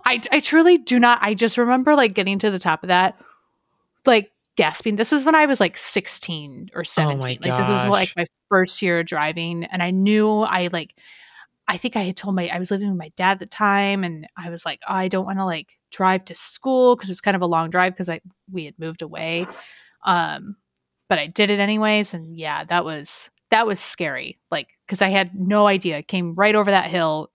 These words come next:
Speaker 1: and immediately had to, like, stop, and the ambulance, I was like, "This is, of course." <laughs> Like, could you imagine I run it <laughs> head, head on into an ambulance that its lights are on and they're trying to save someone else?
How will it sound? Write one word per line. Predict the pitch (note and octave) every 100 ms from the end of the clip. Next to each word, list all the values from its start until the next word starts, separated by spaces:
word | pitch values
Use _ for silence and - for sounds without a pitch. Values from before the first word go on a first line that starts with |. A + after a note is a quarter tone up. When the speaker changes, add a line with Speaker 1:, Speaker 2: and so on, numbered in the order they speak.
| G3
Speaker 1:
and | F3+
immediately | F#3 F#3+ G3+ G#3+ A3 G3+ F#3+ E3
had | D#3+ D#3
to, | D#3 -
like, | C#3+ -
stop, | - - C3 -
and | - D3 - _ _ _ _
the | E3 -
ambulance, | F#3 G3 F#3+ F#3+ F#3
I | F3
was | E3
like, | F#3
"This | F#3+ G#3
is, | F3+ - -
of | -
course." | - G3+ - - - - _ _ _ _ _
<laughs> | - - - - - - - _ _ -
Like, | C#3+
could | - G#3
you | A3+
imagine | G#3+ G#3+ A3+ A#3
I | F#3 F#3+ F#3+ F#3 A3 - _ _
run | G3+ G3+ A3
it | -
<laughs> | G3+ B3+ A#3
head, | - A3+ G#3 E3
head | A#3 A3+
on | G#3 A3
into | A#3 A3
an | G3
ambulance | F#3+ G#3+ A3+ A3
that | F#3+ - - _ -
its | - - - -
lights | G#3 A3
are | A#3 A#3
on | A#3+ B3
and | G3
they're | F#3
trying | F#3+ G#3 G#3
to | A3
save | - G3+ G3+
someone | A3+ G3+ G#3+
else? | F3+ G3+ B3+ -